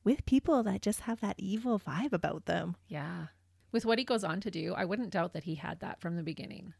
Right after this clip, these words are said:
Speaker 1: So creepy.
Speaker 2: Indeed. <laughs> Regardless,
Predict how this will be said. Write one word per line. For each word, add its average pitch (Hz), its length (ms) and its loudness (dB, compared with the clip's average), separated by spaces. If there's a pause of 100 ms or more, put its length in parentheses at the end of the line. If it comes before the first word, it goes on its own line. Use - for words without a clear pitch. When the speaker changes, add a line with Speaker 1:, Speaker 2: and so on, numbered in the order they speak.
Speaker 1:
So 233 240 2
creepy. 165 540 0 (180)
Speaker 2:
Indeed. 208 500 -2 (840)
<laughs> - 800 -4
Regardless, 240 880 2